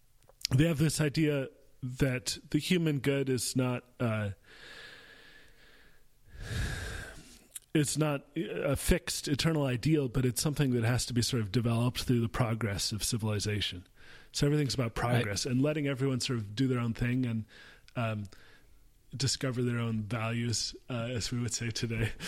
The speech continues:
Speaker 1: <laughs> is gonna contribute to the progress of civilization.
Speaker 2: Right. So you see again,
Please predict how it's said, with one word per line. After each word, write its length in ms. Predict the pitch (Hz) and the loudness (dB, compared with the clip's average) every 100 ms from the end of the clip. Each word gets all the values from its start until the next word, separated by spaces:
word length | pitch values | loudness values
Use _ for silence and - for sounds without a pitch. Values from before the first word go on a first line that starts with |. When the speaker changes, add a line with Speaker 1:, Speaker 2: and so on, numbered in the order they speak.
| - - - | -4 0 4
Speaker 1:
<laughs> 540 | 156 123 - - - 147 | 4 2 0 -8 -2 2
is 160 | 220 | 4
gonna 180 | 277 156 | 4 2
contribute 540 | - 147 - 143 139 | 2 2 2 2 0
to 100 | - | 0
the 60 | 123 | 0
progress 480 | - 127 117 110 120 | 0 0 0 0 0
of 80 | 104 | -2
civilization. 760 | 117 107 110 101 107 - 90 - - - _ - - - - - - - - | -2 -2 -2 -2 -2 -4 -6 -12 -20 -20 _ -20 -20 -20 -20 -20 -20 -12 2
Speaker 2:
Right. 300 | 254 285 254 | 4 4 2
So 100 | 214 | 4
you 140 | 220 | 4
see 260 | 202 262 269 | 4 4 2
again, 600 | 208 208 247 247 202 | 4 2 4 4 4